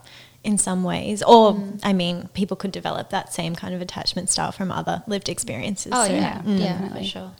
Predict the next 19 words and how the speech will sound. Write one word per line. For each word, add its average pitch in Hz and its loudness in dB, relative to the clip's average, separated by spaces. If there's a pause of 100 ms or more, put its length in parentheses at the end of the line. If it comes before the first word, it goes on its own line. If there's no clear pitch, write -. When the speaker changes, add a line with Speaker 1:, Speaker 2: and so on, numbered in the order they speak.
(320)
Speaker 1:
So - 6
you've 262 4
both 294 6
shared 370 8
a 415 6
few 277 4
examples 202 2
from 202 0
your 196 2
childhood, 185 0
but 208 4
how 220 4
do 254 2
you 285 0
think 220 0 (460)
being 214 4
a - 0
middle 208 4
child 190 2